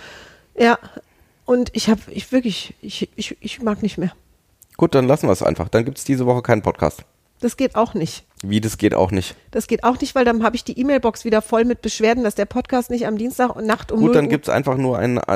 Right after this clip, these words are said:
Speaker 2: wie viele Sekunden haben wir jetzt? Dann gibt's einen, einen siebenundvierzig Sekunden Podcast.
Speaker 1: Das wär nicht genug.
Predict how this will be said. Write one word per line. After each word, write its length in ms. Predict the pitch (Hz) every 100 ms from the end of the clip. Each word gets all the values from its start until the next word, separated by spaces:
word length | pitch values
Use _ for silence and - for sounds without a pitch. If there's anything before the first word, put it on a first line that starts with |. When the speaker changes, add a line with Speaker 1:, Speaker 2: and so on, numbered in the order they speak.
| 104 120
Speaker 2:
wie 160 | 131
viele 180 | 139 139
Sekunden 320 | 131 147 147
haben 100 | 147
wir 80 | 143
jetzt? 180 | 143 -
Dann 100 | 127
gibt's 180 | 120 82
einen, 200 | 120 95
einen 360 | 110 120 117
siebenundvierzig 560 | 117 131 120 123 - 107
Sekunden 320 | 101 95 -
Podcast. 460 | - - 60 - - _ _ _ _ _ _ _ _ _ _ _ _ _ _
Speaker 1:
Das 180 | 214 -
wär 140 | 226
nicht 200 | 254 247
genug. 420 | 269 240 247 -